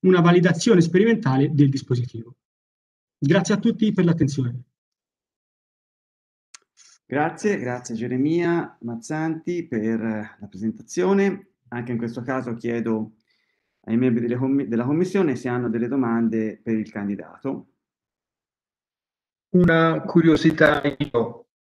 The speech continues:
Speaker 2: Sì.
Speaker 3: Le dimensioni dell'oggetto, mm, che dimensioni si stima possano avere per essere inserito poi all'interno del, del casco?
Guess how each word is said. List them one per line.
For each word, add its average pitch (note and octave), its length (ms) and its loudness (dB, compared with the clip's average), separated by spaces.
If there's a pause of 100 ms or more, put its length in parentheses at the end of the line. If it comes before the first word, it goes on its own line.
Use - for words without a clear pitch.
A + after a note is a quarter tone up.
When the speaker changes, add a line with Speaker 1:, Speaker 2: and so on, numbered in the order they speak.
(560)
Speaker 2:
Sì. - 160 2
Speaker 3:
Le E3 140 8
dimensioni F3 1120 6 (260)
dell'oggetto, D#3 1400 6
mm, A2+ 760 0 (180)
che C#3 240 4
dimensioni C3 680 4
si C3+ 160 2
stima C3+ 320 6
possano C#3 360 4
avere C3 360 6
per A2+ 140 6
essere A#2 340 4
inserito A2+ 480 2
poi A2+ 760 4
all'interno A2 720 4
del, G#2+ 500 4
del G2+ 220 2
casco? G2 720 0